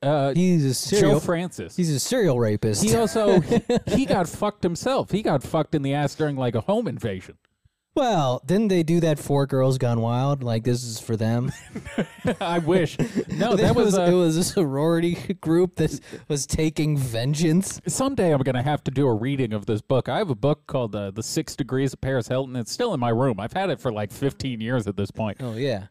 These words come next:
Speaker 1: But it, but it talks about that whole thing. It's about a guy who is, uh, I think, you remember Bling Ring, that, that
Speaker 2: Yeah.
Speaker 1: Netflix documentary? I
Speaker 2: Yeah.
Speaker 1: think it's vaguely
Speaker 2: I think
Speaker 1: about
Speaker 2: that's the book, isn't it?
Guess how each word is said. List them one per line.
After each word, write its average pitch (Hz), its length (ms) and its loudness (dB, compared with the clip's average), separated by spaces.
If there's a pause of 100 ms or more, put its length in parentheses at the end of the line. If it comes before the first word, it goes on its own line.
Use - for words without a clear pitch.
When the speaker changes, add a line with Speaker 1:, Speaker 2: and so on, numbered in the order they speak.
Speaker 1:
But 151 180 0
it, 139 100 -4
but 143 140 0
it 131 160 -4
talks - 480 -4 (120)
about 135 360 -2 (360)
that 143 220 -2
whole 127 520 0 (100)
thing. 139 380 -2
It's 98 120 -8
about 135 200 -2
a 117 40 -8
guy 123 340 0
who 123 160 0
is, 107 120 -4
uh, 117 200 -4 (800)
I - 100 -12
think, 285 220 -6 (640)
you 147 160 0
remember 214 480 -2
Bling 151 340 -4
Ring, 214 320 -4 (100)
that, 139 240 0
that 131 120 -2
Speaker 2:
Yeah. 113 320 0
Speaker 1:
Netflix 190 420 -2
documentary? 180 480 -2
I 107 120 -2
Speaker 2:
Yeah. 113 120 2
Speaker 1:
think 104 160 -2
it's 190 180 -8
vaguely 139 840 -2
Speaker 2:
I 131 100 0
think 147 140 2
Speaker 1:
about 160 100 4
Speaker 2:
that's 156 180 -2
the 127 80 -2
book, 120 320 0
isn't 120 160 -2
it? 175 180 -4